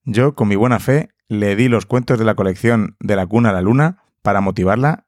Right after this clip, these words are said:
y que viera que podía leer un libro entero. Pues bien, ante tanto estrés, propuse hacer proyectos para este curso. Estoy cruzando los dedos para que me hagan caso.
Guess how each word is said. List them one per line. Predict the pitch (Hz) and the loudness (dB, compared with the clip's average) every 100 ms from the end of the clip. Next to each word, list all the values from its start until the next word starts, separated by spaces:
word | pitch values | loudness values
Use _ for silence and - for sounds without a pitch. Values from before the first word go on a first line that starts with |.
| _ - | _ -2
y | 107 | -2
que | 101 92 | 0 0
viera | 92 117 131 | 2 2 0
que | 107 | -2
podía | 95 104 | 0 2
leer | 117 107 | 2 2
un | 110 | 0
libro | 104 113 | 0 0
entero. | 92 98 85 - _ _ _ _ - | 0 0 -2 -8 _ _ _ _ -2
Pues | 110 104 | -2 0
bien, | 120 85 - _ | 0 -2 -8 _
ante | 101 104 98 98 | -4 -2 0 -2
tanto | 117 127 110 | 0 0 0
estrés, | 92 - 147 175 - _ _ _ _ _ _ _ _ _ | -4 0 0 -2 -8 _ _ _ _ _ _ _ _ _
propuse | 123 113 - 135 135 | 0 0 2 0 2
hacer | 107 131 139 - - | 0 0 -2 -4 0
proyectos | 101 117 120 139 | 2 2 0 -4
para | - 104 | -2 -2
este | 107 101 | -2 -4
curso. | 101 87 82 78 _ _ | -6 -6 -8 -12 _ _
Estoy | 110 101 98 131 | -4 -4 -2 -2
cruzando | 117 110 123 120 | 0 0 0 0
los | 98 | 0
dedos | 104 127 147 - | 2 2 2 0
para | 110 101 95 | -2 -2 -4
que | 95 | -4
me | 92 | -2
hagan | 104 95 | -2 -2
caso. | 90 - 80 | -6 -6 -10